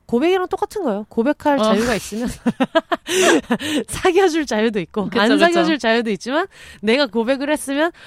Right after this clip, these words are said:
Speaker 1: 제가 나를 좋아한다는 걸 알았으면 얘도 뭔가 행동할 때 생각을 하고 하겠지.
Speaker 2: 맞죠, 맞죠.
Speaker 1: <laughs> 그 정도의 차원이 아닌가.
Speaker 2: 그렇다고 생각합니다.
Speaker 1: 네.
Speaker 2: 아우, 적절한 비유.
Speaker 1: <laughs> 네. 아유, 세상에 마음대로 되는 게 아무것도 없는데 뭐 어떡해.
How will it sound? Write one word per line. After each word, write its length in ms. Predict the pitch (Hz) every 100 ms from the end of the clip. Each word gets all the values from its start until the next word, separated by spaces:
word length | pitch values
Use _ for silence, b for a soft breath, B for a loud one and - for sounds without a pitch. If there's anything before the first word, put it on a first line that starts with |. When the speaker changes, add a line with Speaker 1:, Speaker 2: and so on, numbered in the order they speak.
| B
Speaker 1:
제가 260 | - 247 269
나를 180 | 208 226
좋아한다는 520 | 214 208 233 269 277
걸 120 | 247
알았으면 460 | 160 185 - 226 214
얘도 240 | 180 196 233
뭔가 220 | 190 214
행동할 380 | 294 320 349 302
때 100 | 262
생각을 380 | 359 381 330
하고 140 | 311 294
하겠지. 500 | 285 - - - -
Speaker 2:
맞죠, 260 | 208 196
맞죠. 320 | 185 330 294 180
Speaker 1:
<laughs> 80 | 302
그 120 | 277
정도의 400 | 277 359 320 285
차원이 360 | 302 330 330
아닌가. 500 | 220 175 170 160 156 156 B B
Speaker 2:
그렇다고 320 | - 208 214
생각합니다. 520 | 208 214 214 175 165 185
Speaker 1:
네. 100 | 202
Speaker 2:
아우, 340 | 196 214 196 -
적절한 560 | 202 - - - 285
비유. 280 | 233 247 254
Speaker 1:
<laughs> 120 | 233
네. 320 | 240 214 196 - 247 254 180
아유, 320 | 214 226 220 -
세상에 340 | 233 302 330 262
마음대로 340 | 202 226 233
되는 140 | 226 214
게 80 |
아무것도 320 | 170 190 220 196
없는데 180 | 180 175
뭐 100 | 190
어떡해. 380 | - - 165